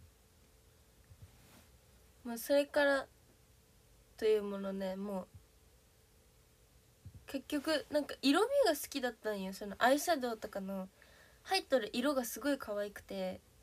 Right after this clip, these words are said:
それが欲しかったんですけど、やっぱそれに、まあ、どんどんこ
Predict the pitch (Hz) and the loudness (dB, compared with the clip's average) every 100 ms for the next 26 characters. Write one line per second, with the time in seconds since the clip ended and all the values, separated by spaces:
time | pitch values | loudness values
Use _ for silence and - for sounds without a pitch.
0 | _ - _ _ _ - - 370 392 403 | _ -20 _ _ _ -8 0 2 2 2
1 | 415 - - 277 - 220 202 202 - 208 | -2 -2 -2 0 0 -2 -2 -8 -12 -6
2 | 214 214 240 - 240 - 330 359 370 359 | -2 0 -2 -4 -4 0 4 6 6 2
3 | 349 359 349 262 - _ _ _ _ _ | -2 -4 -4 -6 -8 _ _ _ _ _
4 | _ _ _ _ _ 269 247 220 349 302 | _ _ _ _ _ -2 0 2 2 2
5 | 226 220 233 220 190 - _ _ _ _ | -2 -2 -2 -4 -8 -14 _ _ _ _
6 | _ _ _ _ _ _ _ _ _ _ | _ _ _ _ _ _ _ _ _ _
7 | _ _ _ _ - - 202 | _ _ _ _ -18 -12 -10